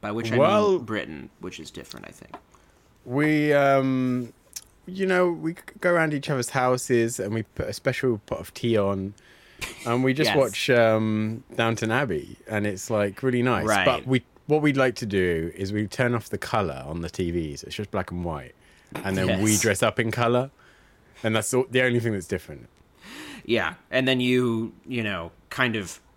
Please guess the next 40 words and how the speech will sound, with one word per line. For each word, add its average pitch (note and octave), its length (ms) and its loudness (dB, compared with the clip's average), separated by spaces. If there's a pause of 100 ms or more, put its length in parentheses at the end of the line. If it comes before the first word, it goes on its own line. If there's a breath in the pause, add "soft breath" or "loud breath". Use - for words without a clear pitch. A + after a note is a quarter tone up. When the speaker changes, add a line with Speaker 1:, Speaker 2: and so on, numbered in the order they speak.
(200)
Speaker 1:
<laughs> - 400 -16
kind A2 160 -8
of F#2 240 -12
sniff - 400 -2
and G#2 80 -8
go, G2+ 180 -6
"It G#2+ 100 -10
simply D#3 280 0
isn't A#2 300 -4
done, C3+ 360 4
darling." B1+ 440 -8 (720 loud breath)
Speaker 2:
Right, G2+ 240 2
Speaker 1:
And, F#2 100 -6
uh, B2+ 80 4
Speaker 2:
after, A#2+ 320 2
Speaker 1:
I A#2 40 4
don't A2+ 100 -4
know G2+ 80 0
Speaker 2:
after A2 200 0
Speaker 1:
wh- G2 40 0
Speaker 2:
we've F#2 120 -2
watched - 480 -6 (520)
Downton C#2+ 320 -8
Abbey, - 240 -18
of B1 140 -20
course. - 400 -20 (260)
Speaker 1:
Yes. G2 540 -4 (340)
Like, - 200 -18
hmm, D3+ 80 -4
Speaker 2:
Mm-hmm. D3+ 440 -2
Speaker 1:
it's D#3 100 -10
a, D#3 240 -6 (300)
it's F3+ 100 -14
a - 20 -8
bit F3 320 0
good, F#3+ 280 4
isn't D#3+ 240 0
it? F#2 180 -8
Rather C3+ 480 4
good. D3+ 480 -2